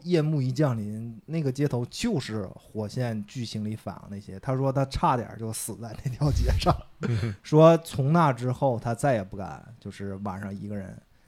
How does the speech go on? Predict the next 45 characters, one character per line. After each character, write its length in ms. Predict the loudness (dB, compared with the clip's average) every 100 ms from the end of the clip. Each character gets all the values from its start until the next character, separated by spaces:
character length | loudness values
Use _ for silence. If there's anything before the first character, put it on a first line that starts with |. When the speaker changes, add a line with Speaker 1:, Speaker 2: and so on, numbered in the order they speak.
| _
Speaker 1:
在 240 | -6 -4
那 60 | -4
条 140 | -6
街 100 | -8
上 80 | -12
走 200 | -14 -16 -20
了， 100 | -20 _ _ _ _
因 100 | 4
为 260 | 6 6 2 _ _
H 180 | 2 4
B 140 | 6
O 260 | 8 6 4 _
包 240 | 6 6
括 260 | 6 6 6
之 240 | 6 2
前 320 | 0 0 -2 0
的 160 | 0
《监 220 | 0 0
狱 40 | 0
风 200 | 0 0
云》 140 | 0
也 80 | -2
好， 260 | -4 -6 0
《监 160 | 4
狱 20 | 6
风 140 | 4
云》 160 | 0 -2
可 140 | -6
能 180 | -8 -10
是 60 | -12
置， 380 | -16 -10 -8 -8 -6
那 140 | -4
个 320 | -2 -2 -2 -4
置 260 | -4 -4
景 100 | -4
了， 300 | -8 -12 -18 _ _ _
Speaker 2:
嗯。 180 | 0 2
Speaker 1:
你 20 |
得 140 | 2 -2
做 280 | -2 0
一 60 | 0
个 80 | -2
监 180 | -6 -6
狱。 140 | -8 -2
Speaker 2:
对。 220 | 0 0